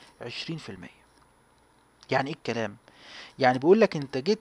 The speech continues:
تحسب له التي سكور طلع اوستيوبينيا. اوستيوبينيا يبقى القاعدة كده ان هو ما يتعالجش الا اذا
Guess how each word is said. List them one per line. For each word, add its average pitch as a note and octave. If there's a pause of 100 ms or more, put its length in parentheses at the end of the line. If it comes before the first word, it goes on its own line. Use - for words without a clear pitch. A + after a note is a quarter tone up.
تحسب -
له F3+
التي -
سكور G3
طلع F3+
اوستيوبينيا. A2+ (300)
اوستيوبينيا A3+
يبقى D3
القاعدة G3+
كده A#3
ان G#3
هو E3+
ما F#3+
يتعالجش C#3 (340)
الا A#3
اذا C4+